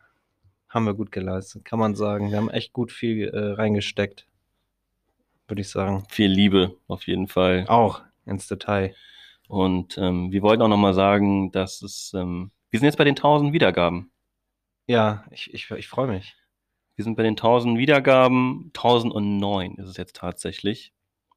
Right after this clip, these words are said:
Speaker 2: Und, ähm, da kann man auf jeden Fall,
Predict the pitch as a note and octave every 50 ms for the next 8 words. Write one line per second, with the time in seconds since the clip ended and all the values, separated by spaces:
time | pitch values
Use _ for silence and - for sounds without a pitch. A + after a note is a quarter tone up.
0 | _ _ _ - G2+ F#2+ F#2 F#2+ F#2+ F#2 F2 - - - G2 F#2 F2+ F2+ F2 F2
1 | F2+ F2 G2 - _ _ _ _ _ _ _ _ _ _ _ _ _ _ - -
2 | - - - F2+ F#2 F#2+ F#2+ - - G2+ G#2 G#2 - - A#2 A2+ A#2 A#2 A#2+